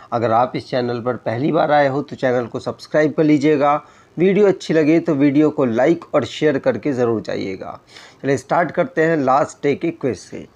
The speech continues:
लास्ट डे आपसे क्वेश्चन पूछा गया था, "Which railway station received unesco's एशिया पैसिफिक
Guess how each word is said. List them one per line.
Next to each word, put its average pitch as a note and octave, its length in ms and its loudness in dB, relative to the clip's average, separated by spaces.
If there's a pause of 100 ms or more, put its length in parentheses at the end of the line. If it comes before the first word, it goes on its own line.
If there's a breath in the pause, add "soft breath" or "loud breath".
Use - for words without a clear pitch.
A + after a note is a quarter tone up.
(360 soft breath)
लास्ट C#3 300 0
डे D3 60 -2
आपसे B2+ 300 -4
क्वेश्चन B2+ 360 -8
पूछा C3+ 380 -4
गया D3+ 220 2
था, D3+ 380 -2 (400 loud breath)
"Which E3 260 0
railway D#3 480 2
station D3 460 0 (340 loud breath)
received C3+ 680 0 (360 loud breath)
unesco's F3 960 2 (460)
एशिया F#3+ 460 4
पैसिफिक E3 600 -2